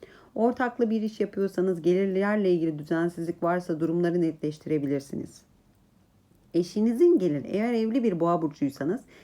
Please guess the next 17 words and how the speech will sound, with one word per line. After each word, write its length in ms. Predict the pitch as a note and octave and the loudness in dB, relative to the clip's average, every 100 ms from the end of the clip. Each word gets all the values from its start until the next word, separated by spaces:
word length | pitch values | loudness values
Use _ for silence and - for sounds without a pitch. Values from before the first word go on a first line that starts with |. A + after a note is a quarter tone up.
| - - | -12 -6
eşinizin 600 | F#3 A3+ A#3 A#3 D#4 A#3+ | -4 0 2 4 4 6
gelirlerinde 560 | G#3 F#3 F#3 F3+ F3+ | 4 4 4 4 4
artış 340 | D#3+ D3 - - | 0 -4 -10 -10
olabilir. 400 | - - - - - - - - _ - | -8 -10 -14 -20 -20 -20 -20 -20 _ 0
Bu 100 | C#4+ | 2
ay 180 | C#4+ C#4 - | 2 0 -2
hem 220 | C4+ C#4+ | 0 2
yaptığınız 580 | A#3+ A3+ - A3+ A#3 G3+ | 0 -2 -2 -2 0 -2
işte 380 | F3+ - - F3 | -6 -8 -6 -2
hem 200 | G#3 B3 | -2 0
işin, 460 | F#3+ - G3+ - - | -2 -2 -2 -2 -4
eşinizin 520 | F3 - F#3+ F#3 A3 | -4 0 0 2 2
gelirlerinde 580 | E3 D#3 C#3+ D3 D3+ F#3+ | 2 2 0 0 -2 -4
artışlar 600 | - F3 E3+ - E3+ D#3+ | -2 -2 -4 -6 -2 -2
görünüyor. 440 | C#3 C#3 C3 - - - - - - | -2 -4 -6 -8 -14 -20 -20 -14 -6
Maddi 480 | F3 F3 F3 - | -2 0 0 0
açıdan 500 | F#4+ - - E3+ A#3 | 0 -2 -2 -2 -2